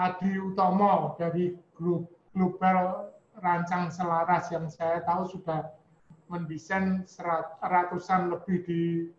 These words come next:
Indonesia, rumah sakit di Indonesia, dan juga ada Pak Bambang Suyono ini yang di sebelah saya, eh, rekan saya itu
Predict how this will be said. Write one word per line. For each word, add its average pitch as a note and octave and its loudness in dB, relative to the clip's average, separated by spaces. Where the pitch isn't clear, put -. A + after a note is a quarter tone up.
Indonesia, E3+ 0
rumah F3 -2
sakit F3 -6
di D#3+ -2
Indonesia, D#3+ -2
dan E3+ 0
juga G#3+ 2
ada G#3+ 2
Pak G3 -2
Bambang F3+ 2
Suyono G3+ 2
ini F#3+ -2
yang F3 0
di F3 -6
sebelah E3+ -4
saya, F3+ 0
eh, E3+ -4
rekan E3+ -6
saya E3+ 2
itu G3 -8